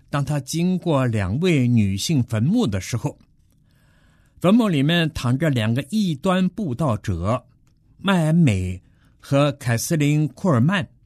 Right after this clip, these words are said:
当他经过坟墓的时候，圣灵就降临到他的身上。他说，“哎呀，圣灵的恩膏非常强烈，他把身上的大衣脱下来，啊，把大衣在身上摩擦几下。”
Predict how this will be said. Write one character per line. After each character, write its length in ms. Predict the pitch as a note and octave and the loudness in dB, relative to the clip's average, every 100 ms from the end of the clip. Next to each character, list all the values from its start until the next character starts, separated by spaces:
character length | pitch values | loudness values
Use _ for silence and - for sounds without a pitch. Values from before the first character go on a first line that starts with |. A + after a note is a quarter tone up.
| _ - _ - | _ -20 _ -6
当 140 | E3+ | -2
他 240 | D#3+ F3 D#3+ | 2 2 0
经 260 | D#3+ F3+ | -4 -2
过 160 | G3+ G3 | 0 0
坟 160 | B2+ B2 | 0 0
墓 200 | F#3 G3 | 2 0
的 120 | A#2+ | -2
时 160 | - | -4
候， 280 | A2+ B2+ A#2 - _ _ _ _ | -4 -4 -6 -12 _ _ _ _
圣 280 | - E3 A2+ | -2 2 2
灵 140 | A2+ | 2
就 280 | B2 C3 G#2 _ | 2 0 -2 _
降 320 | - E3 A#2 | -4 0 0
临 180 | F#2 A2 | 0 -2
到 200 | B2+ G#2+ | -2 -4
他 160 | F#2 A2 | -6 -8
的 100 | G#2 | -8
身 240 | - G#2 | -8 -8
上。 160 | G2+ F#2+ _ _ _ _ _ _ _ _ _ _ _ _ - | -8 -14 _ _ _ _ _ _ _ _ _ _ _ _ -6
他 120 | G#3 | -4
说 200 | F#3 F#3+ F3 E3 - | -2 -6 -6 -6 -6
，“哎 120 | - | 0
呀， 200 | E3+ D3+ | 2 2
圣 320 | D3 - G3 | -4 0 2
灵 140 | F3+ F3+ | 2 2
的 140 | E3+ | -2
恩 200 | - G#3+ | 0 0
膏 180 | G#3 F#3 | 2 -2
非 380 | E3 A3+ B3+ A#3 | -2 0 2 0
常 260 | - D3+ | -2 -2
强 280 | E3+ - C3 | -2 -2 0
烈， 240 | F#3+ D#3 G#2+ - - | 2 2 -2 -14 -8
他 120 | - | -2
把 120 | D#3+ | 0
身 260 | B2+ - F#3+ | 0 0 0
上 180 | G3 F#3 | 2 0
的 100 | F3+ | 0
大 340 | G3 G3+ E3+ C3+ | -2 -2 -2 -2
衣 220 | F#3 C#4 | 2 2
脱 260 | C#4 D#3 | 2 -4
下 160 | C#3+ B2+ | -2 -2
来， 280 | G2 F#2+ - - - - | -4 -6 -10 -18 -20 -2
啊， 180 | D3 C#3+ | 2 2
把 180 | B2+ B2 | 2 -2
大 220 | F3 D3+ | 0 0
衣 140 | D#3+ | 0
在 160 | E3 C#3+ | -2 -4
身 200 | B2+ E3 | 0 -2
上 240 | E3 D3 - | 0 -4 -4
摩 200 | B2+ D3 | 0 2
擦 220 | E3+ - | 0 -2
几 180 | F3+ - | -2 -2
下。” 220 | F2+ C#3+ | -4 -6